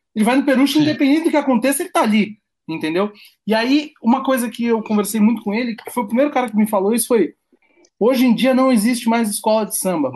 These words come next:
Speaker 1: Hoje em dia existem órgãos de desfile. A gente precisa voltar a ter escola de samba, ter organismos vivos.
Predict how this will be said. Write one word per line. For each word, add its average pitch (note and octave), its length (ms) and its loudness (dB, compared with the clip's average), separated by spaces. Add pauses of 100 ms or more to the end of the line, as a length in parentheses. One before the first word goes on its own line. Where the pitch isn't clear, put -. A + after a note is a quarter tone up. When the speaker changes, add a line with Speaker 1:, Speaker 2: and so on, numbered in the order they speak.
(180)
Speaker 1:
Hoje G3 260 2
em G3 40 0
dia A3 180 0
existem G#3+ 500 -2 (100)
órgãos B3 540 0
de A#3 120 -6
desfile. F#3+ 680 -2 (1040)
A D3 80 -4
gente G3 300 -2
precisa B3 440 -2
voltar A3+ 380 0
a A3 40 -2
ter A#3 160 -2
escola A3+ 400 0
de - 100 -8
samba, E3+ 320 -2
ter G3 100 0 (120)
organismos A3 760 2
vivos. D3+ 640 -2